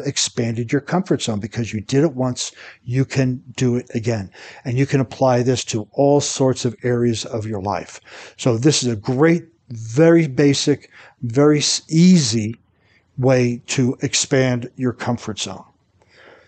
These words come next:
You know, keep in mind, you've been living in your comfort zone for a while, whatever that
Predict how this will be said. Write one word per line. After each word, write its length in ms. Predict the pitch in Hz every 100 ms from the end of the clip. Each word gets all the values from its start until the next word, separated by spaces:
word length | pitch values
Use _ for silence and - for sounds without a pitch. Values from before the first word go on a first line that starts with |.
| _
You 60 | -
know, 140 | 123
keep 340 | 120 - 220 233
in 100 | 202
mind, 480 | 185 208 135 127 - - _ _ -
you've 180 | 139 160
been 260 | 151 127
living 300 | 151 185 185
in 140 | 151 151
your 160 | 139
comfort 420 | - 147 143 135 -
zone 260 | 135 127
for 300 | 123 - 123
a 120 | -
while, 380 | 117 110 92 82 _ _
whatever 580 | 185 139 143 147 147 143
that 300 | 123 123